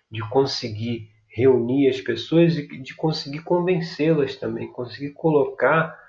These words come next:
quais são os benefícios, o que que trará de positivo esse, esse novo caminho,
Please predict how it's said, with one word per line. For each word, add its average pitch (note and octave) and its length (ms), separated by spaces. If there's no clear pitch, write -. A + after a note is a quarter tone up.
quais E3+ 240
são E3+ 160
os C#3+ 80
benefícios, C#3+ 840
o A2+ 60
que - 100
que - 140
trará C3+ 640
de - 160
positivo A#2 760
esse, A#2+ 320
esse G#2+ 240
novo B2 320
caminho, B2+ 560